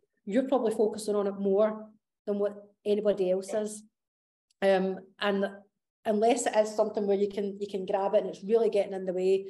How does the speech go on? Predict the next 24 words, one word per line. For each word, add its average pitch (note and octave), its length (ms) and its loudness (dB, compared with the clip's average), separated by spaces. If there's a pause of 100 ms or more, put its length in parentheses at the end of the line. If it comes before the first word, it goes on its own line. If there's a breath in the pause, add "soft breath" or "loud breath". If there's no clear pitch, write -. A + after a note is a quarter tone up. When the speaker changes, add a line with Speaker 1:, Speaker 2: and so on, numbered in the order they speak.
(300 loud breath)
Speaker 1:
I G3+ 80 -8
would G3+ 180 -4
leave G#3 180 2
it G#3 60 0
alone, F#3+ 280 4
because G#3 240 -2
it G3+ 120 -2
is A3+ 200 2
one G#3 160 0
of G3 80 0
those F#3+ 220 -2
surgeries G3 420 -4
that's G3 240 -6 (300 soft breath)
quite B3+ 240 2
a A#3 40 6
long G3+ 220 4
healing A#3 340 0
process. B3 560 0
You're, G3 100 -4 (100)
you're G3 180 -2
minimum A3+ 460 2
two G#3+ 200 0
weeks, A3 260 -2
but G3 300 -2